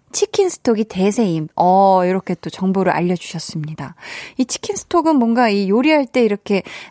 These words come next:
맛의 어떤 뭐 풍성함을 위해서 이게 들어가는 걸로 저도 요리 프로그램 이렇게 보다 보면은 치킨 스톡을 굉장히 많이들, 네, 이용을 하시더라고요. 요리사님들도.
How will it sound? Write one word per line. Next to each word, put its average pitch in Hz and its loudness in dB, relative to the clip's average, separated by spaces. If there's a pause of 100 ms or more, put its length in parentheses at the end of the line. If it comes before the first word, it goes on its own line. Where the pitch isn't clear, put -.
맛의 254 2
어떤 190 0
뭐 175 -2
풍성함을 370 0
위해서 185 0
이게 170 -2
들어가는 226 0
걸로 202 2 (280)
저도 226 0
요리 254 4
프로그램 262 2
이렇게 208 -4
보다 226 0
보면은 175 -2
치킨 - -8
스톡을 220 -2
굉장히 208 0
많이들, 185 0 (180)
네, 170 0
이용을 185 0
하시더라고요. 180 -4
요리사님들도. 160 -2